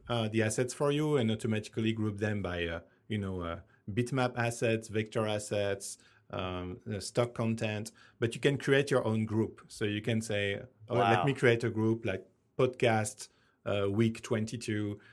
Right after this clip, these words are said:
Speaker 1: and you drag and drop assets. You can even drag and drop assets from your desktop.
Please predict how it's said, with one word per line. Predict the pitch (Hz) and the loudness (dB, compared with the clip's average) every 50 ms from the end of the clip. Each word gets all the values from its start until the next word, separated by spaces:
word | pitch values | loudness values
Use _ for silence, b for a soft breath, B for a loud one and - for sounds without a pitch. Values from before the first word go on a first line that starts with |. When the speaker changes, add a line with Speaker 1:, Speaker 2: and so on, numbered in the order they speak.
| B B B B _ | B B B B _
Speaker 1:
and | - 110 113 110 | -2 0 2 2
you | 107 107 104 | 2 2 0
drag | 101 95 113 113 123 | 2 4 6 6 6
and | 135 131 127 | 6 6 6
drop | 123 117 113 - | 4 4 4 4
assets. | 107 110 113 - 117 110 104 - - - - | 0 0 2 2 0 0 0 -2 -6 -8 -8
You | 120 | -2
can | 123 139 135 | 0 0 2
even | 147 143 147 143 | 2 2 2 4
drag | 127 127 117 117 | 6 4 6 6
and | 120 117 | 6 4
drop | 113 113 107 - 113 | 4 2 0 0 -2
assets | 110 107 - 113 113 - | -2 0 0 -4 -4 0
from | - 120 120 123 | 0 2 2 4
your | 117 110 | 2 2
desktop. | 107 104 104 - - 110 - - - | 2 0 0 0 -2 -4 -4 -4 -10